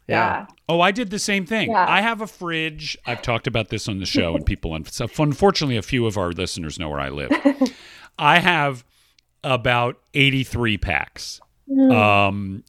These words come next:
Speaker 3: of Fuji F P one hundred C and also three thousand B.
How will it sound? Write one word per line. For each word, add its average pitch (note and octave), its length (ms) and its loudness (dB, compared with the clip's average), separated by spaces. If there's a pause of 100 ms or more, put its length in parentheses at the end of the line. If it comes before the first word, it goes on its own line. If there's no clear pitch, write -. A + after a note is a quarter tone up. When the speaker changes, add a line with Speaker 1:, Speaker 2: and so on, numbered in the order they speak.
(160)
Speaker 3:
of A2 320 0
Fuji A#2+ 440 0
F G2+ 140 -2
P G#2 140 -6
one F#2 160 -4
hundred F2+ 260 -6
C D#2+ 400 -4
and F2 220 -4
also D#2 440 -4
three D#2+ 260 -8
thousand D2 440 -8
B. C#2+ 340 -6